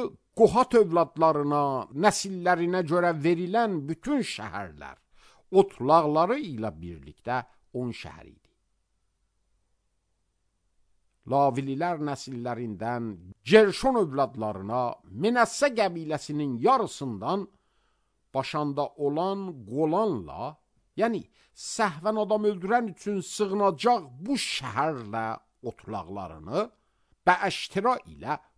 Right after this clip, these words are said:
otlaqlarını verdilər. İki şəhər. İssakar qəbiləsindən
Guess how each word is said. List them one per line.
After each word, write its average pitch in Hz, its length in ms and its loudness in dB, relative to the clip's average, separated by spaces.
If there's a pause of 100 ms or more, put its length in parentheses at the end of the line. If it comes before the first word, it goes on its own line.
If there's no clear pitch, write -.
(140)
otlaqlarını 101 920 -2
verdilər. 71 540 -18
İki - 260 -12
şəhər. 90 320 -12 (2750)
İssakar 233 600 2
qəbiləsindən 196 920 0